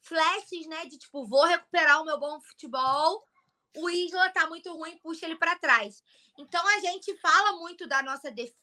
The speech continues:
da zaga, né, do miolo de zaga, "Ah, não tá dando certo." Mas isso interfere também, né, no nosso sistema defensivo não funcionando. O lado direito do Flamengo,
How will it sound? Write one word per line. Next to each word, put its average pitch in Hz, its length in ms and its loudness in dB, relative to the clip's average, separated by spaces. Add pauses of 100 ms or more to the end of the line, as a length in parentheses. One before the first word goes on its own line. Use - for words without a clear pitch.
da 240 180 -2
zaga, 262 520 4
né, 247 140 -14
do 240 120 -20
miolo 254 420 -8
de 208 80 -20
zaga, 262 340 -2
"Ah, 320 220 2
não 294 80 -18
tá 285 100 -16
dando 277 160 -20
certo." 294 480 -8 (380)
Mas 294 280 -8
isso 381 360 -8
interfere 320 500 -4
também, 311 400 -2
né, 285 180 -4
no 269 120 -10
nosso 294 320 -2
sistema 320 720 -2
defensivo 277 680 -4
não 269 280 2
funcionando. 294 840 0 (380)
O - 60 -14
lado 277 320 4
direito 277 360 -2
do 233 80 -20
Flamengo, 240 680 -10